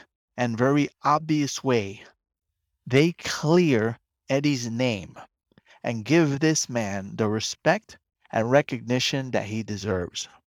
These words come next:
Granted, none of the kids are really giving any exposure for their heroics, especially Eleven, who pretty much saves the world every damn season. In fact, she too is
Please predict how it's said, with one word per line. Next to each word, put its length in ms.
Granted, 580
none 300
of 140
the 100
kids 340
are 140
really 300
giving 340
any 240
exposure 880
for 140
their 180
heroics, 680
especially 640
Eleven, 440
who 220
pretty 220
much 360
saves 440
the 80
world 520
every 480
damn 320
season. 600
In 140
fact, 540
she 260
too 380
is 200